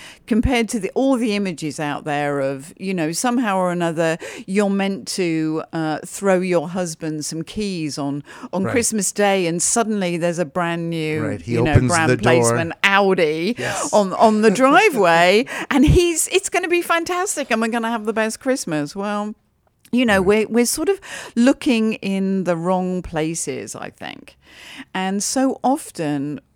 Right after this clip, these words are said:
Speaker 1: when we start to feel unhappy, we feel obliged to do things.
Speaker 2: Right.
Speaker 1: We feel obliged to spend all that money. We, we feel, um, kind of resentful that other people are doing what they want and somehow we're not.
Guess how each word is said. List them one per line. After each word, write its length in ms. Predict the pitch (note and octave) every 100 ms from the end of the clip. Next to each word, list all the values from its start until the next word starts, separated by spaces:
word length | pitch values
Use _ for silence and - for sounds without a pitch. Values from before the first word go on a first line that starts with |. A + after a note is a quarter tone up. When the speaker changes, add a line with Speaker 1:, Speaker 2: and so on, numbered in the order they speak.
| -
Speaker 1:
when 380 | F3+ G#3 A3+
we 180 | A#3 B3
start 400 | B3 - F#3 -
to 80 | -
feel 240 | - F3
unhappy, 800 | E3 E3+ F3+ F#3 - C#3+ B2 C#3 - - - -
we 180 | G#3+ G3
feel 220 | A3 G3
obliged 880 | F#3 C#3+ D3+ D3 C#3+ D3 D3+ - -
to 100 | -
do 300 | C#3 C3+ C3+
things. 880 | - D#2+ B1 D#2+ F#2 F#2+ - - F3
Speaker 2:
Right. 80 | F#3
Speaker 1:
We 180 | F3+
feel 220 | F3+ G3 F3+
obliged 640 | D3+ C#3 C3 C3 C3+ -
to 80 | D#3
spend 300 | - C#3+ C#3+
all 100 | D3
that 180 | D3
money. 400 | - E3+ E3+ F3 - - - -
We, 400 | G3+ B3 A#3+ A#3
we 320 | G#3+ B3 B3 C4
feel, 800 | - C4+ C4 B3+ C4+ C4+ C4 - -
um, 680 | G3 G3 G3 F#3+ F#3+ F#3+ - G3+
kind 260 | - G#3
of 120 | G3
resentful 920 | F#3 F#3 C#3+ E3+ F3+ - G3+ G3+ G#3 G3+
that 180 | D#3 E3
other 160 | E3+
people 360 | E3+ G3 E3+ F3
are 40 |
doing 320 | E3 E3+ E3+
what 140 | E3 -
they 120 | E3
want 380 | D#3 D#3+ D#3+ F2
and 120 | D#3
somehow 460 | - D#3+ E3 D#3+ C#3+
we're 300 | D3 D#3 D3+
not. 500 | E3+ E3 C#3 -